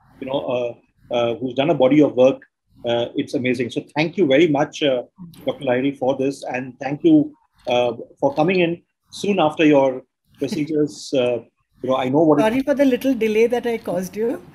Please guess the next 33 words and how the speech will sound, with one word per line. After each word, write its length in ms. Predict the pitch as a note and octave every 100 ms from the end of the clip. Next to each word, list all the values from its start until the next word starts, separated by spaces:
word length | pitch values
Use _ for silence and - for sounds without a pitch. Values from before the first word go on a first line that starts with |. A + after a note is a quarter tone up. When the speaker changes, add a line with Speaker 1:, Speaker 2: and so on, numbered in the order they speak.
| - -
Speaker 1:
That's 160 | C#3 C3+
all 100 | D3
right. 180 | D#3 -
That's 220 | - D3+ D3+
absolutely 420 | - F#3+ F3+ F3
okay. 260 | D3 D#3
I 120 | D#3 C3+
think, 280 | D#3 D3+ D3
uh, 180 | C3 B2+ - _ _ _ _
you 80 | C3+
know, 640 | C3+ C#3 - B2 B2 A#2+ - _ _ _ C3+
uh, 40 |
uh, 280 | B2 B2 - - D3+ D3
we 120 | D#3+
were 100 | F#3+
feeling 240 | F#3+ E3+ E3
a 40 |
little 200 | D3+ D3
guilty 220 | C#3+ D3
to 260 | D#3 D3 - _ _ _
pull 140 | D#3 D#3+
you 140 | E3
in 120 | D#3
from 180 | D3+ C#3
the 80 | C3
surgery. 360 | - B2+ C#3
So, 340 | C#3+ C#3+ C3+ - _ _ - D3
uh, 220 | B2 B2 - _
thank 160 | F3 G3
you 80 | G#3+
once 180 | F#3
again, 300 | E3+ D3 F3+ D#3
and 180 | D#3